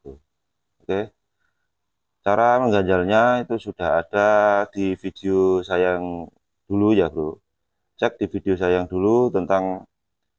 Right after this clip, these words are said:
eh, C V T gempletek ya, Bro. Itu caranya kita ganjal seperti ini, pakai kela-, kaleng bekas ya, Bro. Nah, oke. Nah,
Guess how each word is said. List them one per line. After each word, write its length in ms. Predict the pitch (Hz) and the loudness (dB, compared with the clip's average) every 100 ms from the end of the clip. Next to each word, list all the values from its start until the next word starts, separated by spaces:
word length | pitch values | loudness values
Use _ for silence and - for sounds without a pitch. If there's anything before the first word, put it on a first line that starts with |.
| _ - | _ -10
eh, 160 | 82 | -10
C 160 | 82 82 | -8 -12
V 160 | 90 | -12
T 320 | 87 101 98 95 | -4 -2 0 -2
gempletek 480 | 85 85 104 - | -2 -2 -2 -4
ya, 80 | 73 | -8
Bro. 240 | - 67 65 _ - _ _ _ | -12 -18 -20 _ -20 _ _ _
Itu 240 | 90 87 85 | -4 -4 -2
caranya 640 | 82 78 90 95 92 95 | -4 -2 0 0 0 -4
kita 320 | 90 - 82 - | -10 -6 -6 -6
ganjal 400 | 80 87 87 85 | -8 -4 -4 -6
seperti 300 | _ _ 76 | _ _ -10
ini, 160 | 76 80 76 | -8 -8 -10
pakai 400 | 73 82 87 - | -8 -6 -4 -6
kela-, 240 | 85 85 - - | -4 -4 -4 -6
kaleng 640 | 82 95 98 98 95 95 - | -2 0 -2 -4 -8 -10 -6
bekas 160 | 98 - | -6 -6
ya, 80 | 73 | -16
Bro. 160 | 67 - _ _ _ _ _ _ _ _ | -18 -20 _ _ _ _ _ _ _ _
Nah, 160 | 76 71 _ _ _ _ _ - | -18 -18 _ _ _ _ _ -8
oke. 240 | 104 120 139 - - - _ - - - - - _ _ _ _ _ _ _ _ _ _ _ _ _ _ _ _ _ _ _ _ _ _ _ - | 0 2 2 -6 -20 -20 _ -20 -20 -20 -20 -20 _ _ _ _ _ _ _ _ _ _ _ _ _ _ _ _ _ _ _ _ _ _ _ -12
Nah, 240 | - 92 | -4 -4